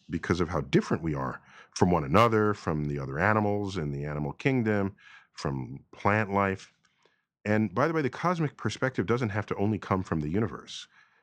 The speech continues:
And I give an example of it coming from biology. So here, in this example, there's,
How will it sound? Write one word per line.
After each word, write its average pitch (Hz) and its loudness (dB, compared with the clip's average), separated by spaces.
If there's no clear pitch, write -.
And 92 2
I 90 4
give 110 4
an 101 4
example 92 2
of 82 -2
it - -4
coming 85 0
from 71 -2
biology. 80 -2
So 98 0
here, 113 0
in 110 2
this 101 2
example, 92 0
there's, 101 2